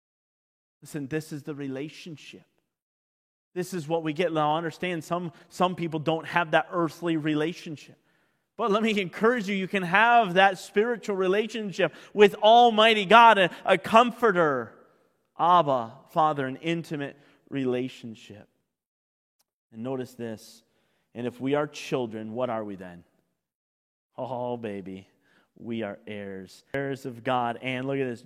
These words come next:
joint heirs with Christ. "If so be that we suffer with him, that we may be also glorified together." We'll get into the second part of this verse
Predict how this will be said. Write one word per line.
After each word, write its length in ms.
joint 600
heirs 680
with 420
Christ. 640
"If 160
so 140
be 200
that 140
we 100
suffer 300
with 200
him, 200
that 140
we 120
may 280
be 140
also 640
glorified 480
together." 260
We'll 140
get 180
into 160
the 240
second 440
part 180
of 40
this 140
verse 340